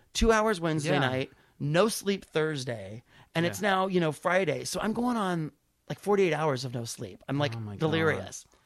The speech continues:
Speaker 1: And I've got, you know, two, so anyway, we do the show, and it's a great show. But I heard something backstage at the theater, at the Chandler Center for the Form-, Performing Arts.
Speaker 2: Right.
Speaker 1: The artistic director of the theater, who was my high school friend, Michelle,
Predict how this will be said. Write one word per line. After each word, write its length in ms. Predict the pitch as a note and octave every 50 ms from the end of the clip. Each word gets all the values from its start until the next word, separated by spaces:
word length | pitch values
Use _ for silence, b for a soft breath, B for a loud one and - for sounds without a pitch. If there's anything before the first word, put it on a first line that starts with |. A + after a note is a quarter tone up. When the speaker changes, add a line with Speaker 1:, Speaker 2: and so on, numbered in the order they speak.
| b b b b b b b
Speaker 1:
And 140 | b F3+ E3+
I've 60 | D#3
got, 100 | D3 - -
you 100 | F3+ D#3+
know, 80 | C#3 C3+
two, 200 | C3 - - -
so 160 | - - G#3 B3
anyway, 200 | B3 A#3 F#3 D#3+
we 100 | D3 C3+
do 180 | C3 F#3 G#3
the 80 | G#3 G3+
show, 340 | - - F3+ D3+ D3 C#3+ -
and 140 | - C#3
it's 100 | C3+ -
a 60 | D3+ C3+
great 720 | B2+ - - F#3 F#3 G3 A3 G#3 G#3 G#3+ A3 A3 G3+ -
show. 560 | - - - D#3+ D#3 D3 C#3 B2+ A#2+ A2+ A#2 - - _ _ _ _ _ _ _ _ _ _ _ - - - -
But 160 | C3 D#3 D#3
I 80 | E3
heard 300 | D3+ C3+ F3+ G#3 A3 -
something 300 | - A#3+ A3+ - A#3 G#3
backstage 540 | D#3+ E3 D3 - - - - - D#3 D3 C3
at 100 | C3+ -
the 80 | C#3+ B2+
theater, 560 | - - C#3 B2+ B2 A#2 A#2 A2 G#2 B2 - _ b b b b b b b b b b b b b b b b b _ -
at 200 | - C#3 - -
the 280 | D3 C3+ C3+ C3 C3+
Chandler 420 | - - - F#3 F3 F3 F3+ F3+ E3
Center 260 | - - D3+ D3 C#3+
for 140 | - - C#3+
the 60 | C3+
Form-, 320 | B2+ - - C#3 C3 B2 A2+
Performing 460 | - - B2 - D3 C3+ C3+ C3+ B2+
Arts. 380 | A#2 G#2+ - - _ - C3 C3+
Speaker 2:
Right. 400 | D3 C#3+ B2+ A#2 G#2+ - - - -
Speaker 1:
The 200 | B2+ D#3+ E3+ D#3+
artistic 440 | E3 - - G#3+ G#3 - A#3+ G3
director 520 | - F3+ E3+ C3+ B2 - - B2 A#2 A#2 - -
of 200 | B2 B2 A#2+ B2
the 80 | B2
theater, 360 | - - A#2 A2+ G#2+ A2 A2 -
who 160 | - E3 F3
was 160 | D#3 D#3 D3 C#3+
my 100 | D3+ C#3+
high 160 | C#3 D#3 D3 C#3+
school 360 | - - - C#3+ C3+ C#3 C#3+
friend, 380 | - - A#2+ A2 G#2 G2 G#2
Michelle, 480 | A#2+ B2+ - - A2 G2 F#2 - -